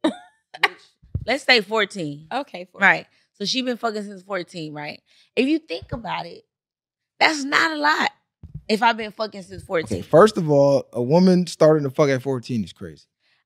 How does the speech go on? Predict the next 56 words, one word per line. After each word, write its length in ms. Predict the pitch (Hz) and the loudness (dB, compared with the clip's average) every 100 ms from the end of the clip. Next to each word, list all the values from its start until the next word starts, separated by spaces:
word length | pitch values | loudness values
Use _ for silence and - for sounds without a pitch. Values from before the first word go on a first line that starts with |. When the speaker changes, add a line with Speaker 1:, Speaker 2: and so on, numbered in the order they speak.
| - | 2
Speaker 1:
I 200 | 240 339 | 4 2
lost 440 | 226 175 196 214 | -4 2 2 2
my 120 | 233 | -4
virginity 380 | 247 233 214 196 | -8 -10 -6 0
at 100 | 180 180 | 0 0
fourteen. 420 | 190 196 196 233 _ - | -14 -16 -20 -20 _ 0
Speaker 3:
That's 220 | 120 - | 0 0
crazy. 340 | 117 90 101 _ _ - | -6 -8 -14 _ _ 2
Speaker 1:
But 120 | 220 | 4
I 40 | |
was 100 | 233 | 4
with 100 | 233 | -2
the 80 | 220 | -10
same 180 | 220 208 | -10 -6
person 260 | 220 214 196 | -8 -8 -8
until 140 | 196 | -4
I 40 | 180 | -4
was 80 | |
nineteen. 460 | 175 180 - - 147 | -6 -16 -18 -18 -8
Speaker 3:
But 100 | 135 | -2
that's 180 | 123 110 | -2 -2
still 240 | - 117 101 | -4 -6 -8
crazy. 400 | - 104 95 101 | -10 -12 -12 -6
Speaker 1:
Why? 180 | 226 254 | -4 0
Speaker 3:
You 60 | 202 | 4
realize 280 | 269 233 | 8 8
how 140 | 220 214 | 8 4
cra-, 260 | - 214 - _ _ _ _ _ _ _ | 4 2 2 _ _ _ _ _ _ _
fucking 480 | - - 247 - 285 | -6 4 6 8 6
at 160 | 247 208 | 8 8
fourteen 520 | 240 233 - 254 262 | 8 8 8 6 8
is, 200 | 180 - - | 6 4 4
I 100 | 196 | 6
know 200 | 247 269 | 10 8
it's 120 | - | 8
the 140 | 226 | 6
norm 460 | 190 208 247 254 247 | 8 10 10 8 6
for 220 | - 208 | 6 6
us, 460 | 208 240 277 - - | 8 8 6 0 -8
Speaker 1:
Uh-huh. 300 | 214 208 196 214 _ | -8 -8 -12 -16 _
Speaker 3:
but 320 | 156 190 190 - _ _ - | 8 8 6 -8 _ _ 4
Speaker 1:
That 120 | 220 | 6
is 160 | 277 302 | 6 2
crazy, 320 | - 233 202 | 2 2 2
but 320 | 185 190 180 | -2 0 2
Speaker 3:
but 160 | 190 180 | 4 6
now 420 | 185 233 277 277 | 8 8 10 8
you 200 | 214 214 | 8 8
think 240 | 180 254 254 | 8 6 6
about 300 | 247 262 262 | 8 6 6
it, 160 | 170 | 0
that's 200 | 156 147 | -4 -4
crazy 640 | - - - 208 240 147 143 | -6 -6 4 6 8 8 6
to 80 | 156 | 4
be 140 | 156 | 2
fourteen. 720 | - 196 185 - 226 214 190 | 2 2 4 4 6 6 4